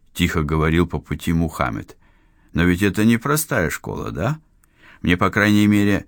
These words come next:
неизвестно ни одной школы, имеющей такую службу безопасности, к тому же реагирующую столь оперативно.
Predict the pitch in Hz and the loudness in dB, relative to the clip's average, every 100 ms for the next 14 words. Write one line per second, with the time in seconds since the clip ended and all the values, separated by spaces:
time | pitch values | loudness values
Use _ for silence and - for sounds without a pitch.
0 | _ 92 104 104 117 107 98 104 104 101 | _ 0 0 2 2 2 2 4 4 2
1 | 101 101 92 - - 139 87 - - - | 2 2 0 -4 -4 0 0 -2 -6 0
2 | 95 98 92 - 92 92 92 107 107 95 | 4 4 4 2 0 0 0 2 2 2
3 | 101 98 98 95 98 92 95 107 85 78 | 0 -2 0 0 0 0 0 0 0 -2
4 | 73 - 78 - 87 92 90 87 85 85 | -6 -4 -4 0 2 2 2 2 2 2
5 | 82 107 101 90 80 - 78 - 87 87 | 2 2 4 2 0 -4 -6 -2 -2 0
6 | 80 78 85 82 - 69 67 64 | 0 0 0 0 -2 -6 -4 -6